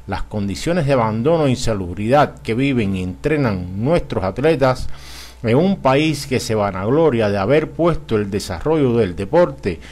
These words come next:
en función de la calidad de vida de la población y que su práctica gratuita sea uno de los logros más relevantes de la llamada revolución cubana en materia de derechos humanos. Ahora,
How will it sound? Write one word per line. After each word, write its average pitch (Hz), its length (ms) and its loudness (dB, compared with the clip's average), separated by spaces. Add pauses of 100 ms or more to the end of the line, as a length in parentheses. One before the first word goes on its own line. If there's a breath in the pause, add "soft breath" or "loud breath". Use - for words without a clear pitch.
(200 loud breath)
en 107 140 -2
función 151 640 0
de 135 80 4
la 101 160 0
calidad 95 400 0
de 120 120 4
vida 143 280 2
de 98 80 0
la 87 100 -4
población 87 640 0 (480 loud breath)
y 107 100 -8
que 95 400 -8
su - 220 2
práctica 127 760 0
gratuita 120 960 2 (480 loud breath)
sea 160 460 4
uno 160 340 6
de 123 60 4
los 110 140 4
logros 147 400 4
más 135 280 2
relevantes 139 680 2
de 107 100 0
la 104 100 0
llamada 117 400 2
revolución 113 760 0 (120)
cubana 117 540 2 (340 loud breath)
en 113 100 0
materia 104 580 2
de 90 120 0
derechos 95 420 -4
humanos. 98 580 -6 (1200 soft breath)
Ahora, 117 520 6